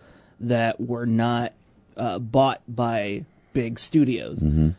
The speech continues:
Speaker 1: So instead of selling them off to them, he keeps them, and they are freely open for any, uh, filmmakers, anybody
Speaker 2: Oh,
Speaker 1: can
Speaker 2: to, to
Speaker 1: freely
Speaker 2: turn them into a movie?
Speaker 1: Yeah, can
Speaker 2: That's
Speaker 1: turn
Speaker 2: cool.
Speaker 1: it into a student film or
Speaker 2: His
Speaker 1: a
Speaker 2: story,
Speaker 1: project.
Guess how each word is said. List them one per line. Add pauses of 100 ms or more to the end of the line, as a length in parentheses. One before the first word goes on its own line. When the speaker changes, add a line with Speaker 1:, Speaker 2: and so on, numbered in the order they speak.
Speaker 1:
So
instead
of
selling
them
off
to
them, (320)
he
keeps
them,
and
they
are
freely
open
for
any,
uh,
filmmakers, (160)
anybody
Speaker 2:
Oh,
Speaker 1:
can
Speaker 2:
to,
to
Speaker 1:
freely
Speaker 2:
turn
them
into
a
movie?
Speaker 1:
Yeah,
can
Speaker 2:
That's
Speaker 1:
turn
Speaker 2:
cool.
Speaker 1:
it
into
a
student
film
or
Speaker 2:
His
Speaker 1:
a
Speaker 2:
story,
Speaker 1:
project.